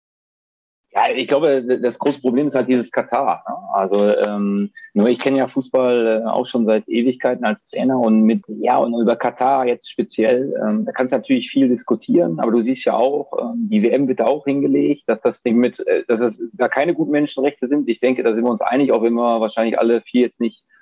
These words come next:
vor kurzem da waren oder so. Und das ist natürlich auch sehr fragwürdig, nur Bayern München sieht das Geld und fertig. Und so sehen andere es auch. Andere machen auch, äh,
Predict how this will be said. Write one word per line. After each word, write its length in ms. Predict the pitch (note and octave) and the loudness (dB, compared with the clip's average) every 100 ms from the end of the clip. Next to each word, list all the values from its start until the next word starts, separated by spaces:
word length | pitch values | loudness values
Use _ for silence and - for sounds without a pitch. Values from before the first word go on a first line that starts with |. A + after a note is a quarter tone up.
| _ - | _ -6
vor 120 | A#2 | -4
kurzem 380 | - B2+ A#2+ G#2 | 0 -2 0 2
da 220 | G#2+ C3 | 2 2
waren 240 | C#3 C#3 | 0 -2
oder 260 | C3+ C3+ B2+ | 0 0 2
so. 300 | C#3+ D#3 - - - _ | 0 0 -6 -20 -20 _
Und 100 | A2 | -2
das 120 | A2+ | 0
ist 140 | D3 - | 0 -2
natürlich 300 | - B2 B2 | -2 -2 0
auch 160 | B2+ | -2
sehr 200 | - B2+ | 0 -2
fragwürdig, 640 | - A2+ B2+ B2+ C3+ C3+ - | 0 -2 0 -2 0 -2 -2
nur 200 | A2+ A#2+ | -2 0
Bayern 200 | A#2+ B2 | 2 2
München 240 | B2+ B2+ | 0 -2
sieht 120 | G#2 - | -2 -2
das 120 | - | -2
Geld 280 | F#2+ - - _ - - - - _ | -2 -2 -4 _ -18 -18 -18 -20 _
und 220 | - A#2+ A2 | -2 -2 0
fertig. 240 | B2+ D3+ | 0 0
Und 100 | C3 | 0
so 100 | A#2+ | 2
sehen 200 | C3 B2+ | 2 2
andere 380 | - C3 C3 A#2 | 2 0 2 2
es 120 | G#2+ | 0
auch. 400 | A2 C#3+ E3 - | -2 0 -2 -2
Andere 300 | A#2+ B2 A2+ | 0 2 2
machen 260 | A#2 A#2+ A2+ | -2 -4 -2
auch, 300 | A#2+ B2+ - _ _ | 0 0 -6 _ _
äh, 280 | - B2+ B2+ | -6 -4 -4